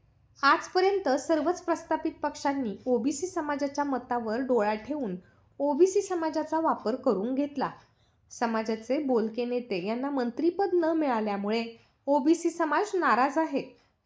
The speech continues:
समाजाच्या हितासाठी भुजबळ व पडळकर साहेब यांना मी ओबीसी या नात्याने नम्र आवाहन करतो की त्यांनी समाजाच्या भविष्यातील हितासाठी वंचित बहुजन आघाडी भक्कम पर्याय आहे. त्यांनी वंचित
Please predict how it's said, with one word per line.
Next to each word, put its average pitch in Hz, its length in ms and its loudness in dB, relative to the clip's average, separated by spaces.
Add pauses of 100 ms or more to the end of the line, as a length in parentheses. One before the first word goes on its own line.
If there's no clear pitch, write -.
(100)
समाजाच्या 240 480 -2
हितासाठी 254 680 0
भुजबळ 247 480 2
व 339 160 2
पडळकर 247 560 0
साहेब 233 380 -2
यांना 226 340 0 (420)
मी 269 180 -4
ओबीसी 302 440 4
या 381 140 8
नात्याने 294 500 0
नम्र 339 400 2
आवाहन 269 460 2
करतो 208 600 0 (260)
की 269 80 -2
त्यांनी 277 340 0
समाजाच्या 330 580 0
भविष्यातील 359 760 2
हितासाठी 262 880 -2 (240)
वंचित 269 500 2
बहुजन 359 420 4
आघाडी 277 440 2 (460)
भक्कम 247 480 -2
पर्याय 208 400 2
आहे. 240 320 0 (440)
त्यांनी 208 240 -4
वंचित 220 360 -2